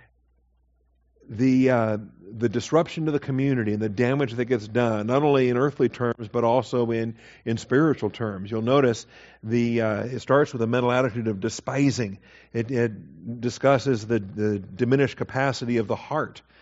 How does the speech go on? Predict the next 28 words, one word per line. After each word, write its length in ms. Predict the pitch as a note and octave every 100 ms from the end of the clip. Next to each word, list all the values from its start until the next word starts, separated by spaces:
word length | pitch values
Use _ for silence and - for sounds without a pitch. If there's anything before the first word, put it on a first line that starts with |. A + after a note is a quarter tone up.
| _ -
A 120 | A2+
lacking 480 | G#2+ B2+ C3 A#2+ A2+
sense 480 | - C#3 C3+ A2+ G#2+
is 120 | G#2+
a 100 | A2
lacking 500 | A2 B2 A#2+ A2+ G#2+
heart, 640 | - - D#3 C3+ F#2 - _ _ _ _ -
is 320 | A#2 A#2 G2+
a, 340 | A#2 A2+ A#2 A2+
uh, 240 | A2 A2+
is, 200 | A#2 A2+
is 240 | A#2 G#2+ F#2+
even 460 | F#2+ D3 C#3+ A2
a, 40 | A2+
a, 540 | A2 G#2+ A2 F#2 A2+
an 240 | A#2 A#2
insanity 640 | B2 A#2 - D#3+ F3+ G#2+ G2+
expression 640 | F#2 - A2+ G#2+ - A2+ - _ - _ -
related 520 | B2 B2 B2 A#2+ A2
to, 120 | B2
"Are 80 | A2
you 160 | B2 C3+
out 120 | D3
of 80 | C3
your 100 | B2
mind?" 360 | B2+ D3 F#3 -
<laughs> 60 | _ _
Okay? 600 | D3+ A2+ - D3 C#3 D3